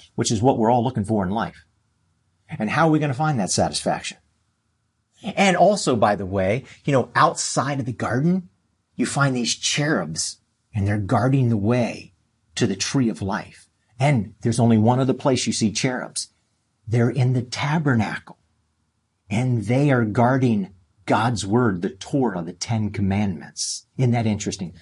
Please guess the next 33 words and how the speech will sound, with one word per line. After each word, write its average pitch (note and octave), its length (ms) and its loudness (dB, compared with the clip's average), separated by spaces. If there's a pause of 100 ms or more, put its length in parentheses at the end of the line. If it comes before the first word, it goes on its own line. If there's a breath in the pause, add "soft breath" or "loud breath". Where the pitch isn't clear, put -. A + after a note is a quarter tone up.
So A2 180 -2
seven G3+ 480 0
days. - 600 -2 (760)
Is A#2 140 4
it C3 100 2
meaning B2 300 2
seven A2+ 500 0
literal C#3 460 0
twenty-four A#2 380 2
hour A#2 220 4
days? D3+ 380 -2 (800)
It's - 140 -14
not D3 120 -2
really A2+ 200 -2
the - 80 -12
point. - 480 -8 (960)
The - 60 -8
point D#3+ 300 0
is A2 200 -6
that G#2 60 -4
God - 220 -4
can G2+ 140 -6
lead A2 240 0
us - 420 -8 (260)
to A2 120 -2
satisfaction. - 1080 -6 (400)
There F2 100 -10
has - 380 -6
to - 100 -4
be G2+ 200 -2
a G2 60 -6
Sabbath, - 680 -6
though. - 280 -10